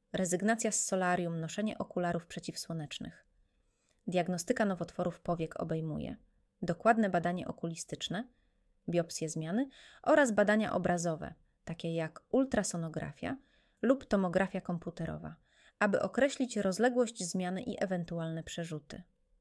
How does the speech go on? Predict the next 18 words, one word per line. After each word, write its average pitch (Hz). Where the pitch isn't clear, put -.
Rozpoznanie 233
powinno 240
opierać 214
się 196
nie 185
tylko 330
na 196
obrazie 220
klinicznym, 175
ale 196
również 269
na 214
badaniu 208
histopatologicznym 190
materiału 170
pobranego 185
ze 175
zmiany. 160